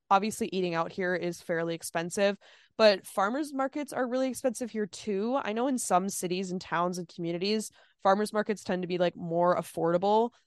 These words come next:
than going to a grocery store, because the idea is that, you know, you want the community to go there and support it.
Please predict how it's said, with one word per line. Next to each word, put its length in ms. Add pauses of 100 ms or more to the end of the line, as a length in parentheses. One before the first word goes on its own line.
than 360
going 300
to 120
a 60
grocery 420
store, 380
because 260
the 120
idea 400
is 160
that, 180
you 100
know, 180
you 140
want 160
the 60
community 480
to 40
go 200
there 160
and 100
support 400
it. 180